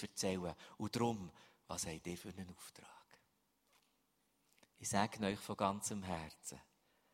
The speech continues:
dass ihr unbedingt, unbedingt immer wieder Jesus wollt sehen, erleben und persönlich einladen. Ich sage euch von ganzem Herzen, dass es gelingt, dass ihr zu den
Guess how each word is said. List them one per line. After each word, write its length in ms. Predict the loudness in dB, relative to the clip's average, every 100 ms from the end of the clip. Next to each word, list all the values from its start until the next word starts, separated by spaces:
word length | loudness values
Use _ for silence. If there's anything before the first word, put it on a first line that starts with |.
| _ _ _ _
dass 180 | -4 -2
ihr 100 | -2
unbedingt, 880 | -4 -2 -4 -2 -4 -6 -14 -10 -12 -12 _ _
unbedingt 880 | -2 0 0 -4 -8 -10 -16 -16 -18 -18 -20 -20 _
immer 260 | -2 -2 -6
wieder 200 | -8 -6
Jesus 520 | -6 -4 -4 -4 -6
wollt 240 | -8 -4
sehen, 400 | -4 -2 -6 -12 -18 -20 -8
erleben 580 | -4 0 2 2 0 -4 -8 -20 -12
und 140 | -10
persönlich 680 | -4 -2 2 2 2 0 -4
einladen. 640 | -4 -6 -8 -10 -10 -14 -20 -20 _ -20 -20 _
Ich 100 | 4
sage 280 | 6 6 2
euch 100 | 2
von 160 | 0 -2 4
ganzem 440 | 4 4 -4 -6
Herzen, 540 | -2 -2 -4 -8 -10 -10 _ _ _ _ _ _ _ _ _ _ _ _ _ _ _ _ _ _ _ _ _
dass 180 | -4 -2
es 180 | -4 -2
gelingt, 360 | 0 2 0
dass 160 | -6 -8
ihr 80 | -8
zu 160 | -10
den 200 | 0 0